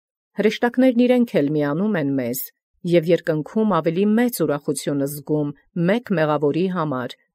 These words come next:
որը զղջում է, քան իննսուն ինը արդարների համար, որոնք կարիք չունեն զղջալու։ Նույնն է պարագան նաև արդար հոգիների համար, որոնք ննջել են։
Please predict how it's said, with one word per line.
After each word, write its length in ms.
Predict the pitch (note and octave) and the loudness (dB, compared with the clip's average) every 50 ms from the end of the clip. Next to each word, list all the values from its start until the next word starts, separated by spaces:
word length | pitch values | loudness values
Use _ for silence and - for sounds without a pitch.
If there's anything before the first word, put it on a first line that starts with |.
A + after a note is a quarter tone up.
| _ - | _ -2
որը 320 | D#3+ D#3+ E3 D3+ D3+ D3 | 2 4 4 4 2 0
զղջում 560 | - D3+ C3 - - - - A3 A3 A3 F#3 | -2 -4 -6 -6 -10 -10 -6 -4 -2 -2 -2
է, 100 | D3 C3+ B2+ - _ _ _ _ _ _ _ _ - | -2 -4 -6 -10 _ _ _ _ _ _ _ _ -2
քան 180 | G#3 F3 E3+ E3+ - _ | -2 0 0 -2 -4 _
իննսուն 680 | F#3 F3+ F3+ F3+ F3 D#3+ D#3+ - - - D#3 D3 D3 C#3 - _ | -2 0 0 0 -2 -2 -4 -6 -6 -6 -4 -4 -4 -4 -4 _
ինը 360 | G#3+ A3+ A#3 A3+ A3 G3+ F#3+ F#3 - | 0 2 2 2 2 0 -2 -2 -4
արդարների 680 | - F#3 F#3+ - - - F#3+ F3+ E3+ F#3 F3 D#3+ E3+ E3 D#3+ | -4 -6 -6 -6 -4 -4 -4 -2 -2 -2 -2 -2 -2 -2 -2
համար, 480 | D#3 D3 C3 C3 A#2+ A2+ G#2 - - _ _ _ _ _ _ _ | -2 -4 -4 -4 -4 -6 -8 -10 -14 _ _ _ _ _ _ _
որոնք 460 | E3 D3+ D#3+ D#3 D#3+ G3 A3 A#3 - - | 0 2 2 2 4 2 -2 -4 -8 -6
կարիք 360 | - G3+ E3+ E3 D#3+ E3 - - | -4 -4 -4 -4 -4 -8 -8 -12
չունեն 480 | - - - F#3+ F#3 F#3 F3 C#3 B2+ C3+ - _ _ | -14 -10 -6 -4 -2 -2 -2 -2 -4 -6 -8 _ _
զղջալու։ 680 | - D#3 D3 C#3+ - - - D#3+ C3+ B2+ A#2+ - - - - _ _ _ _ _ _ _ _ _ _ _ _ _ _ _ _ _ - | -8 -6 -6 -6 -8 -6 -6 -6 -6 -4 -6 -8 -10 -10 -14 _ _ _ _ _ _ _ _ _ _ _ _ _ _ _ _ _ 2
Նույնն 320 | F#3 G3+ B3 C#4 C#4 C#4 | 6 6 8 8 8 6
է 100 | C#4 C4+ | 4 4
պարագան 520 | C4+ - G#3 G3 G3 F#3 F3 F#3 A3 A#3+ A#3+ | 2 2 0 2 2 2 0 0 0 2 0
նաև 480 | G3 E3 D3+ C#3+ D3+ E3 F3+ F3+ - - _ _ | 0 2 2 2 2 2 0 0 -4 -12 _ _
արդար 420 | - F3+ - - - F#3 E3 D#3 | -4 -4 -4 -4 -4 -4 -4 -4
հոգիների 540 | D3+ E3+ E3 - - E3+ D3+ C#3 C3+ C#3 D3+ | -4 -8 -8 -8 -6 -4 -4 -2 -2 -2 -4
համար, 460 | E3+ D#3+ D3+ D3 C3+ B2+ B2+ B2+ - - _ _ _ _ _ F3 | -4 -4 -4 -4 -6 -6 -8 -10 -12 -16 _ _ _ _ _ -4
որոնք 440 | D3+ E3+ D#3 D3 D#3 F3+ F#3 - | 0 0 2 2 0 -2 -4 -4
ննջել 480 | - F#3+ F3 F3 E3 - D#3 C3 B2+ B2+ | -4 -4 -4 -4 -4 -2 -2 -2 -2 -2
են։ 140 | B2 A#2 A#2+ | -4 -6 -8